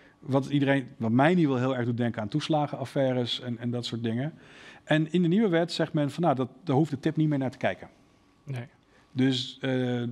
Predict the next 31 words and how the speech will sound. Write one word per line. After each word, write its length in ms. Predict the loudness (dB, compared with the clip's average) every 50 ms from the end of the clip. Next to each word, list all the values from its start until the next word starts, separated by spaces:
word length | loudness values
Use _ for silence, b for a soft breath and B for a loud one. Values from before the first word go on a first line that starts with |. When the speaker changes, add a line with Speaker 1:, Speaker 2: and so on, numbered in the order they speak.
| -8 -4
Speaker 1:
de 100 | -2 -2 0
computer 420 | 0 0 2 2 2 2 0 0
die 120 | 0 0 0
mag, 220 | 0 0 -2 -4 -10 -20 _ -20 -20 -20 _
nou 180 | -6 -4 -4 -2
ja, 180 | -2 -6 -8 -12 -8
profielen 380 | -8 -8 -4 0 2 2 2 2
gaan 140 | 0 -2
aanleggen. 580 | -2 -2 0 0 0 -2 -2 -2 -4 -6 -6 -8 B B B B B B B B B _
Iedereen 420 | 0 2 2 2 2 2 2 2
die 120 | 2 2
wel 120 | 2 2 2
eens 120 | 2 0
iets 180 | -2 -4 -4 -2
met 160 | -4 -4 -2
kunstmatige 520 | 0 -2 0 0 0 0 -2 -2 -4 -4
intelligentie 560 | -6 -4 -2 -2 0 2 0 0 2 0 -2 -2
heeft 180 | -2 -2 -4
gedaan, 440 | -6 -6 -6 -4 -2 -2 -2 -4 -6 B B B B B B B B
die 160 | 0 2 4
weet 160 | 4 4 2
dat 140 | 0 -4 -4
computers, 720 | -2 -2 0 0 0 0 2 0 0 0 -2 -6 -6 -2
eh, 300 | 0 0 0 0 2 2
enorm 440 | 2 2 4 4 4 2 2 2 2
last 220 | 2 0 0 0
hebben 220 | -2 -2 -2 -2
van 140 | -2 0 2
jouw 320 | 2 4 4 4 2 2 2
eigen 320 | 2 0 0 0 -2 0
bias 720 | 2 2 2 4 2 0 -2 -2 -4 -4 -6 -10 -12 -16